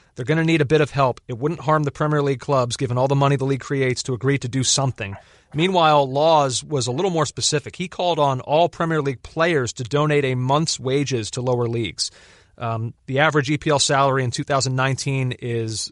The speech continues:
was, uh, three million pounds. Laws said, "The lower leagues, the Football League, is where teams are dependent on supporters week in, week out to pay.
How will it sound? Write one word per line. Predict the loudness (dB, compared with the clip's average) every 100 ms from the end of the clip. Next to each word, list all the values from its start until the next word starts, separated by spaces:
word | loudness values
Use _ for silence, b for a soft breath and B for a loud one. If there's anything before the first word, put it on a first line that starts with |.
| -10
was, | -4 -4 -4
uh, | -8 -4
three | 2 6
million | 6 2
pounds. | -2 -2 -2 -4 -8 -12 b b b
Laws | 2 4 4
said, | 2 0 0
"The | 0
lower | 0 0
leagues, | 0 0 0 -2 -10
the | -8
Football | -6 -2 0
League, | 0 -2 -2
is | -4 -2
where | -2
teams | -2 -4 -2
are | -4
dependent | -4 -2 0 0 -2
on | -6
supporters | -4 -4 2 4 4 0
week | -2 -4 0
in, | 0 0
week | 2
out | 2 2
to | 0
pay. | -4 -2 -2